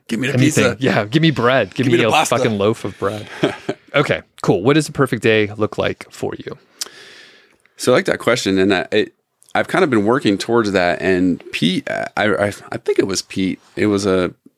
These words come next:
Speaker 1: I believe it was a podcast, and someone asked him, like, "What's happiness?" or, you know, "What's a perfect day?"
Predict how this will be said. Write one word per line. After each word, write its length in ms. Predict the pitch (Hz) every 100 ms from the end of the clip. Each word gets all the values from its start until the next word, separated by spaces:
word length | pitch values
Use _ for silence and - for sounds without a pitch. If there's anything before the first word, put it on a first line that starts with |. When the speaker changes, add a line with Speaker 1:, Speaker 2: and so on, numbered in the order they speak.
| _ _ -
Speaker 1:
I 60 |
believe 260 | - - 302
it 60 | 143
was 100 | 95
a 60 |
podcast, 800 | - - 107 95 85 80 80 -
and 340 | - 90 82 -
someone 240 | - 139 107
asked 260 | 98 98
him, 280 | 98 90 87
like, 240 | 80 78 95
"What's 180 | 90
happiness?" 560 | 104 90 90 90 87 -
or, 320 | 78 71 69 - - - -
you 60 | 82
know, 60 |
"What's 120 | 98 -
a 60 |
perfect 340 | - 98 90 90
day?" 560 | 90 87 85 87 -